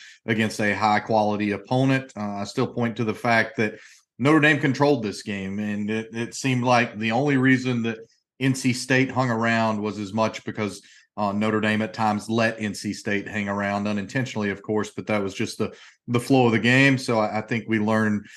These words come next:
uh, a, a great deal about Notre Dame's ability to respond to adversity in a game on the road with stakes that mattered. And, and look, let's, um, without nitpicking it too much, let's point out the fact that the Notre Dame led by double digits in the first half,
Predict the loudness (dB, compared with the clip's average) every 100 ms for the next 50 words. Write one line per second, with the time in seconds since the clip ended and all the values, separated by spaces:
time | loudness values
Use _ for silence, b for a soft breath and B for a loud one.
0 | B _ -6 -4 -2 -4 -6 -8 -6 -6
1 | 0 4 4 4 4 4 2 -2 -8 0
2 | 0 2 0 2 2 0 0 2 2 2
3 | 0 -2 -4 -8 -6 0 2 2 0 2
4 | 0 0 0 -2 -2 -2 0 2 2 2
5 | 2 0 -2 B B _ 2 4 4 2
6 | 2 0 -2 -8 -12 -2 -2 0 0 0
7 | 0 -4 -4 -2 0 0 0 -2 -4 -4
8 | -4 -6 -6 0 2 2 2 -2 -4 -4
9 | 0 0 -2 b b b _ -2 2 4
10 | 4 2 4 2 4 0 -2 -2 0 0
11 | 0 -8 -8 -8 -6 -2 2 2 2 -2
12 | 0 0 0 -6 -6 -4 0 2 2 2
13 | 0 -2 B -10 0 2 4 2 2 0
14 | 0 -2 -4 -4 -6 -2 -2 0 2 4
15 | 4